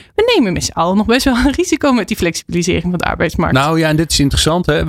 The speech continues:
Speaker 2: We nemen, we nemen een risico namens die dertig procent die aan de beurt is op het moment dat het economisch slechter gaat. Nou, coronacrisis was een mooi voorbeeld. Gelukkig werd dat re-,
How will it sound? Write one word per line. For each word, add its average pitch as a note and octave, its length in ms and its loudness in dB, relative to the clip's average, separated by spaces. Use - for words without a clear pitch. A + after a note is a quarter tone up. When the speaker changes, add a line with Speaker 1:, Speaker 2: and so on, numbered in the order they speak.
Speaker 2:
We A#2+ 160 2
nemen, C#3 400 2
we D#3+ 180 2
nemen C#3 280 2
een A#2 60 0
risico F3 680 0
namens D#3+ 540 0
die D3 180 2
dertig C#3 300 0
procent C#3+ 460 0
die C3 180 2
aan B2 80 2
de A#2 80 0
beurt C3+ 300 0
is C3 220 0
op - 60 -14
het A#2+ 100 0
moment B2 320 2
dat A2+ 260 -2
het G#2 340 -2
economisch G2+ 460 0
slechter G2 320 -2
gaat. G2 260 2
Nou, F#2+ 160 0
coronacrisis G2+ 540 0
was F#2+ 140 0
een G2 60 4
mooi G2 220 2
voorbeeld. G2 560 0
Gelukkig G2 260 0
werd F#2 160 2
dat F2+ 240 -2
re-, F#2+ 120 2